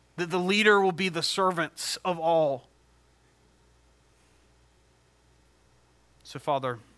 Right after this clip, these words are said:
help us to love like Jonathan. Help us to love like your son Jesus. Help us to give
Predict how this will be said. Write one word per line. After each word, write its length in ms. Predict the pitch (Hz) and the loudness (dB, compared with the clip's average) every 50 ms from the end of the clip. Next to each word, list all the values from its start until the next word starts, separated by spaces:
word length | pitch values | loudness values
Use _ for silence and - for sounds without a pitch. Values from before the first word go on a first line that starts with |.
| _ _ _ _ _ _ _ _ _ _ _ _ _ _ _ _ _ _ _ _ _ - - | _ _ _ _ _ _ _ _ _ _ _ _ _ _ _ _ _ _ _ _ _ -20 -12
help 280 | - 156 143 127 - 120 | -8 -8 -8 -8 -8 -12
us 440 | 113 113 - - - - - - - - _ _ _ _ _ _ _ _ _ _ _ _ _ _ _ _ _ _ _ _ _ _ _ _ _ _ _ _ _ _ _ _ - | -14 -14 -14 -16 -18 -18 -18 -20 -20 -20 _ _ _ _ _ _ _ _ _ _ _ _ _ _ _ _ _ _ _ _ _ _ _ _ _ _ _ _ _ _ _ _ -12
to 360 | - - 151 143 135 127 117 - - _ _ _ _ - | -8 -4 -4 -2 -4 -4 -8 -10 -16 _ _ _ _ -10
love 500 | 139 147 156 151 147 135 127 117 - - | -4 0 2 2 2 2 0 -4 -8 -8
like 220 | 131 135 131 127 | -6 -6 -6 -6
Jonathan. 600 | 123 131 123 117 117 120 113 - - 120 123 123 - _ _ _ _ _ _ _ _ _ _ _ _ _ _ _ _ _ _ _ _ _ _ _ _ _ _ _ | -6 -8 -8 -6 -8 -8 -12 -14 -16 -18 -18 -20 -20 _ _ _ _ _ _ _ _ _ _ _ _ _ _ _ _ _ _ _ _ _ _ _ _ _ _ _
Help 240 | - - 175 - - | -4 -4 -4 -2 -4
us 320 | 165 156 - - - - - | -6 -6 -8 -10 -10 -8 -6
to 200 | 147 139 131 135 | -6 -6 -6 -6
love 540 | - 135 143 143 147 143 143 131 - - - | -4 -2 0 2 2 2 2 -2 -6 -12 -12
like 260 | 139 139 139 139 - | -8 -8 -8 -8 -10
your 100 | - 135 | -14 -14
son 300 | - - - 139 127 127 | -12 -10 -10 -8 -8 -10
Jesus. 800 | 117 - 127 127 123 127 127 131 - - - - - - - - _ _ _ _ _ _ _ _ _ _ _ _ _ _ _ _ _ _ _ _ _ | -10 -12 -16 -16 -16 -16 -18 -20 -20 -20 -20 -20 -20 -20 -20 -20 _ _ _ _ _ _ _ _ _ _ _ _ _ _ _ _ _ _ _ _ _
Help 240 | - 185 180 170 - | -2 -2 -2 -2 -2
us 320 | 170 156 - - - - - | -4 -6 -6 -8 -12 -12 -8
to 340 | 151 139 139 135 135 127 120 - - _ _ _ _ _ _ _ _ _ - - - - - _ 147 | -8 -6 -6 -6 -6 -8 -10 -14 -20 _ _ _ _ _ _ _ _ _ -20 -20 -20 -20 -20 _ -12
give 640 | 135 156 160 156 151 143 139 131 131 - - - - | -6 -4 -2 0 0 -2 -4 -6 -10 -14 -18 -20 -20